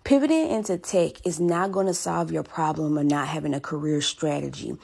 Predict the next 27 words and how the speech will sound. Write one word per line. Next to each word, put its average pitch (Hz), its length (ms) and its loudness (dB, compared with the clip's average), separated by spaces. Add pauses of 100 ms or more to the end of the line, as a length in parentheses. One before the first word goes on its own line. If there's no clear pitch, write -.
(300)
A 180 80 4
lot 175 320 4
of 233 80 0
people 185 380 -2
pivoted 170 460 0
to 160 120 -4
tech 160 320 -4
without 151 260 -2
a 151 60 -6
career 151 380 0
strategy. 147 680 -4 (300)
So 233 140 4
there 233 240 6
is 214 180 0
different 175 480 2
nuances 156 600 0
to 165 100 -4
career 156 340 0
strategy. 151 580 -2 (340)
The 185 100 2
first 262 420 2
is 180 300 2
you 208 40 -2
need 247 200 -2
to - 200 -4
ask 180 360 0
yourself, 160 480 -4